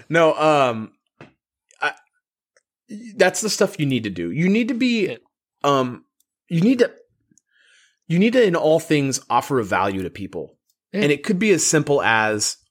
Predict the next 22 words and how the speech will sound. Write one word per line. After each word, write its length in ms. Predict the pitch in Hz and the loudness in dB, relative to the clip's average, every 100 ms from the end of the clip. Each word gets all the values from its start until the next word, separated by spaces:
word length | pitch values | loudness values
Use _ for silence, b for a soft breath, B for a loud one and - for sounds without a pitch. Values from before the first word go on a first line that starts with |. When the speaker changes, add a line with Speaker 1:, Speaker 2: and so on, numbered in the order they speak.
| _ _ _ _ - | _ _ _ _ -18
Speaker 1:
you, 360 | 143 143 147 - | -8 -4 -4 -2
it 160 | 147 139 | -2 2
goes 220 | 156 131 | 2 2
back 200 | 127 127 | 0 0
to 80 | 135 | -2
what 80 | 110 | 0
we 60 | |
were 60 | 117 | -2
just 180 | 110 - | -2 -4
saying 180 | 110 | -2
earlier 320 | 110 113 104 98 | 0 2 2 2
about, 380 | 95 95 90 - | 2 0 -2 -6
um, 380 | 107 92 87 98 _ _ | -10 -8 -10 -14 _ _
satisfying 640 | - - 110 104 - 101 95 | -2 0 0 0 -2 -2 -2
videos 580 | 104 104 90 85 85 - _ | -2 0 0 -4 -6 -12 _
and 140 | - 107 | -6 -2
making 280 | 104 107 101 | -2 -4 -4
posts. 480 | 113 95 - - B B B B B B B | -2 -2 -4 -10 B B B B B B B
If 180 | 147 - | -2 0
you 460 | 233 277 269 247 - | 2 2 2 -2 -4
consistently 640 | 196 160 180 170 170 135 - | -2 0 -2 -2 -2 -4 -2
offer 600 | 117 127 131 123 113 | 0 0 0 0 -2